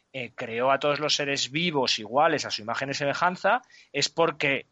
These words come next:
alguien lo escribió en un sitio porque Dios se lo dijo. Y esto me lo tengo yo que tragar con patatuecas, ¿sabes? Se lo dijo a Abraham o a quien quiera que escribiese la, bueno, no, Abraham no, que era para posterior, pero bueno, a quien quiera que escribiese las Sagradas Escrituras iniciales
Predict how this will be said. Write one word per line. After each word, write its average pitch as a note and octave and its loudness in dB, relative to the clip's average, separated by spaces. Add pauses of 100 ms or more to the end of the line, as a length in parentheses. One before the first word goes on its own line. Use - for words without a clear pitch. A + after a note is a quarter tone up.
alguien C#3+ 0
lo D#3+ 0
escribió C3+ -4
en D3 -4
un D#3+ -6
sitio G3 -2 (640)
porque C3+ 0
Dios A#2+ 0
se F#3+ 2
lo G#2+ -2
dijo. - -4 (420)
Y G#2 -10
esto C#3 -2
me D3 -2
lo C#3+ 0
tengo A3 2
yo C#3 2
que A#2 -2
tragar A2+ -2
con A2+ -6
patatuecas, B2 -2
¿sabes? G3 0
Se - -10
lo G#2 -8
dijo A#2 -2
a C3 6
Abraham E3 4
o D#3 0
a B2 -2
quien A2 -20
quiera B2 0
que C3 -2
escribiese C3+ -2
la, C#3 4
bueno, A#2 -6
no, A#2 -2
Abraham A2 0
no, C#3+ 2
que C#3+ -4
era A2 2
para A#2 -6
posterior, A2+ -8
pero A2+ 0
bueno, B2+ 4
a A2 2
quien A2+ -8
quiera C3 4
que C3+ 0
escribiese D3 0
las B2 0
Sagradas A#2 2
Escrituras C3 0
iniciales E3+ 2